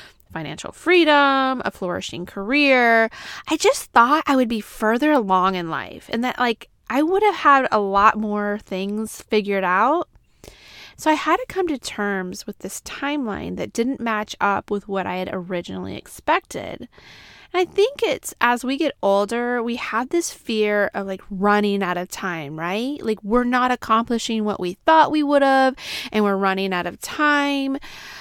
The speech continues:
But I don't want to be afraid of any of that, because it was only a few weeks ago that Kobe Bryant and his young daughter and seven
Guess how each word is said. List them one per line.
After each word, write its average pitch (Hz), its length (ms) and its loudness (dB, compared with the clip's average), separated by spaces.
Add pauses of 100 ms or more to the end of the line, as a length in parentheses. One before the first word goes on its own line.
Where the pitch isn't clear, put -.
(160)
But 269 360 -2
I 262 120 -2
don't 339 340 0
want 214 320 0
to 233 100 -2
be 233 140 0
afraid 440 600 -4
of 294 100 2
any 208 300 -4
of 175 120 -6
that, - 580 -10 (100)
because 320 260 0
it 349 80 0
was 330 200 2
only 349 360 -2
a 311 60 0
few 254 360 -6
weeks 320 360 -4
ago 208 340 -10
that - 220 -18
Kobe 311 420 -2
Bryant 220 720 -2
and 196 140 -8
his 202 240 -12
young 254 400 -4
daughter 202 500 -2
and 196 160 -10
seven 254 480 -2